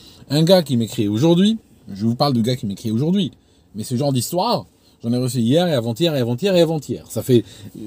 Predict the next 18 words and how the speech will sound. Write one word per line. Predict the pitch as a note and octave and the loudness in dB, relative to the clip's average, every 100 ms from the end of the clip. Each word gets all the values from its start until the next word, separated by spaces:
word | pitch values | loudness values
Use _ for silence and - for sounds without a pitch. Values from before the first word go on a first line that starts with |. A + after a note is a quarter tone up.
| D#3+ D3 D#3 D#3 | -14 -12 -8 -4
j'en | D3+ E3+ | 0 4
ai | F#3 | 6
des | E3+ | 8
milliers | G3+ G3+ F3+ A#2 | 8 8 6 2
dans, | G2 F#2 | -4 -8
dans | G#2 | -12
ce | G2+ | -10
téléphone. | G#2 G2+ F2 - _ _ _ _ _ _ _ _ _ _ _ _ _ _ _ _ _ _ _ _ G2+ | -6 -6 -6 -10 _ _ _ _ _ _ _ _ _ _ _ _ _ _ _ _ _ _ _ _ -8
Le | G#2+ G#2+ | -4 -2
gars, | B2 D#3 - _ _ _ _ _ | -2 -4 -10 _ _ _ _ _
on | A#2 | -2
ne | B2+ C3 | 4 6
l'aime | C3 B2+ | 6 2
pas | B2 A#2 F#2+ | -2 -6 -6
dans | F2+ | -10
sa | - | -12
boîte. | D2 - _ _ _ _ _ _ _ _ | -14 -20 _ _ _ _ _ _ _ _
Voilà. | - | -20